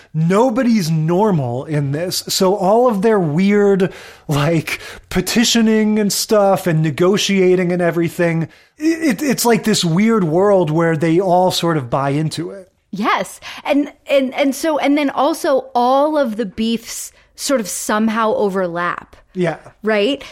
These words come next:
Speaker 2: Like, it's all the shit that they've done throughout the last season or so, just like you said, n-, kind of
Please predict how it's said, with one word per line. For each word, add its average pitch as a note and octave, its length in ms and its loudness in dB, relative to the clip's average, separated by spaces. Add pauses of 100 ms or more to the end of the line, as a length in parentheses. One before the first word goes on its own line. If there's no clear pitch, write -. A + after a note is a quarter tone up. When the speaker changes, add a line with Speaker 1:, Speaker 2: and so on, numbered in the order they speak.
(140)
Speaker 2:
Like, A3+ 340 -2
it's C4 240 -2
all B3+ 360 2
the C#4 120 -2
shit - 520 -2
that G#3+ 160 -4
they've G3 240 -2
done G3 600 -4 (220)
throughout G3 540 -2
the G3+ 80 -4
last F#3 320 -4
season D4+ 360 -2
or G#3 120 -4
so, F3 580 -2 (320)
just C4 360 -2 (220)
like A3 280 -2
you A#3 60 -2
said, C4 260 -2
n-, G3 200 -6 (220)
kind A3 200 -2
of F3+ 160 -6